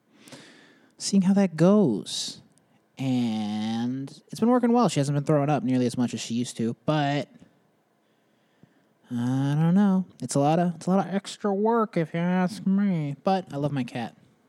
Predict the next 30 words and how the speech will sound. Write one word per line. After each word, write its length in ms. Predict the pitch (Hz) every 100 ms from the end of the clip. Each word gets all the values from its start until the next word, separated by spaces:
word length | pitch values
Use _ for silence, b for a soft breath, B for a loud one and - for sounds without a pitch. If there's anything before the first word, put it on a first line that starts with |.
| -
I 40 | 123
want 200 | 127 127
her 60 |
to, 220 | 120 113 - _ - B B B B B B
to 80 | 117
be 260 | 135 143
okay. 580 | 131 - 147 135 90 117 - -
And 420 | 113 104 104 120 -
I 80 | 113
guess 220 | 131 131
maybe 220 | 131 135
she 200 | - 135
doesn't 260 | 147 117 110
fully 300 | 127 120 117
understand 560 | 113 110 - 117 110
that 260 | 113 113 - - B B B B B B B _
she's 220 | - 110
wolfing 380 | 117 117 123 120
it 120 | 107
down 340 | 120 117 117
too 200 | 113 120
fast, 520 | 110 - 113 113 - -
too 160 | 123
quick. 500 | 113 127 120 - - B B B B B B B B
But 200 | 98 - _ B B B B B _ _
she 160 | - 123
is 140 | 110
a 40 |
special 420 | - - 104 - 104
one. 220 | 110